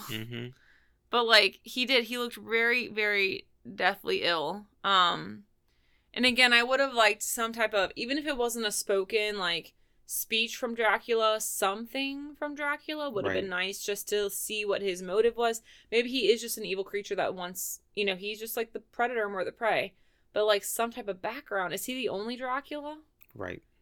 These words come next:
Speaker 2: Like, in stories, I think Dracula is its own thing, but it's like, is he really the only vampire? You're making vampires when you bite 'em right now. So how many people,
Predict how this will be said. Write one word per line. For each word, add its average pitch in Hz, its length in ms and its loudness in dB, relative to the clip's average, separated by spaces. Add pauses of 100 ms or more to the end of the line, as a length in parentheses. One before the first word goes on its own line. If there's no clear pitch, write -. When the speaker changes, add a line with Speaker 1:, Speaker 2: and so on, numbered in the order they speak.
(280)
Speaker 2:
Like, 220 300 2
in 233 240 2
stories, 285 440 -2
I 220 80 0
think 220 200 -4
Dracula 220 380 2
is 196 80 -2
its 196 200 -6
own 190 360 -4
thing, 196 400 0
but 185 100 -4
it's 175 220 -6
like, 170 180 0
is - 80 -12
he 202 120 -6
really 214 260 0
the 208 100 0
only 208 140 -2
vampire? 220 340 -2
You're 202 160 2
making 208 320 -2
vampires 196 480 0
when 180 80 -10
you 156 100 -8
bite 185 220 4
'em 226 120 -6
right 208 140 -4
now. 180 140 -2
So 185 160 -8
how 202 180 0
many 214 200 -4
people, 208 400 -4